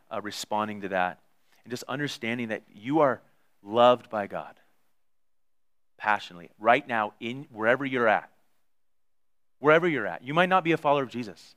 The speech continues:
but you are loved by him. And his longing is to be with you, for you to know him deeply and passionately. And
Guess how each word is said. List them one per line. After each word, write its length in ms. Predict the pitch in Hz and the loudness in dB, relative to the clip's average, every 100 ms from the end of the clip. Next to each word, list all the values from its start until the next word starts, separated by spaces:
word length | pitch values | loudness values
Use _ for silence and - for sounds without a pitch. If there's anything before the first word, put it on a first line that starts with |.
| - | -18
but 80 | 107 | -4
you 140 | 131 | 0
are 80 | 120 | 0
loved 320 | 110 113 110 | 2 0 0
by 140 | 95 | -8
him. 180 | 85 82 _ _ _ _ _ _ _ _ _ | -10 -18 _ _ _ _ _ _ _ _ _
And 120 | - 117 | -12 -2
his 260 | 160 170 | 0 0
longing 500 | 147 139 147 147 120 - | 0 2 2 -2 -8 -10
is 140 | 120 | -10
to 80 | 131 | -10
be 220 | 107 131 | -8 -6
with 400 | 113 104 123 - | -6 -4 -6 -6
you, 160 | 98 78 _ _ _ _ _ _ _ _ _ - | -18 -18 _ _ _ _ _ _ _ _ _ -6
for 80 | 139 | -4
you 320 | 123 160 180 | -2 -4 -4
to 140 | - | -6
know 440 | 135 123 127 135 135 | -10 -8 0 0 0
him 420 | - 120 101 92 _ _ | -4 -10 -10 -12 _ _
deeply 420 | 139 147 143 139 120 | -4 -2 0 -2 -2
and 100 | 107 | 0
passionately. 680 | 113 117 - 95 80 76 _ _ _ _ _ _ _ _ _ _ | 2 2 -2 -14 -16 -20 _ _ _ _ _ _ _ _ _ _
And 340 | 147 143 135 | 0 2 -2